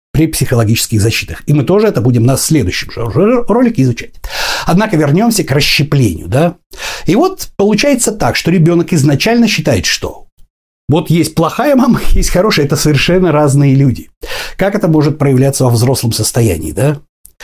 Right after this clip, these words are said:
Абсолютно точно так же. То есть человек регрессирует в такое состояние, что, э, предположим, сосед, который дал ему просверлить дырку в перфораторе, перфоратором, да, одолжил перфоратор, это же милейший человек, это классный мужик, блин, вообще красава там и так далее.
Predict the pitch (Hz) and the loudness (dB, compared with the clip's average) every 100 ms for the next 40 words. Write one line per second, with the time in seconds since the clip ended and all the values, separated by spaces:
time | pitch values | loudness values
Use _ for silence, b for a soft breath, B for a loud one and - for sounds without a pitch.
0 | B B - 180 - 196 196 226 185 - | B B -4 -4 0 0 0 0 -2 0
1 | 165 156 147 135 139 101 - - _ _ | 0 0 0 0 0 -2 -6 -12 _ _
2 | 156 143 196 226 202 151 180 - 190 143 | -2 0 0 0 0 0 0 0 2 2
3 | - 147 156 143 - 151 127 101 135 180 | 0 0 0 0 -2 0 2 2 0 -2
4 | - - B B B - - 202 202 185 | -8 -16 B B B -4 0 2 2 2
5 | 185 180 180 214 208 240 269 254 254 294 | 2 0 0 -4 0 0 2 4 2 2
6 | 311 - 113 - 180 208 190 147 254 202 | 0 0 0 -2 0 2 2 2 2 2
7 | 180 202 170 165 185 202 165 208 202 156 | 2 2 0 0 2 2 2 0 0 -2
8 | - 143 160 185 277 - - - _ - | -2 -2 0 0 0 -4 -8 -18 _ -2
9 | 147 190 151 - 95 180 190 135 156 143 | 0 0 -2 -2 0 2 4 2 2 2
10 | 131 123 - 139 - - - 135 120 143 | 0 0 0 -2 -2 -6 -4 -2 0 2
11 | 147 143 190 202 190 - 185 190 202 147 | 4 4 2 2 0 0 2 2 2 0
12 | 110 113 156 208 208 175 180 180 202 147 | -6 -2 0 0 0 0 2 2 2 2
13 | 139 175 131 - - 175 139 104 - 196 | 2 2 2 2 0 -2 0 0 0 2
14 | 156 113 113 110 139 156 123 | 0 0 -2 0 0 0 0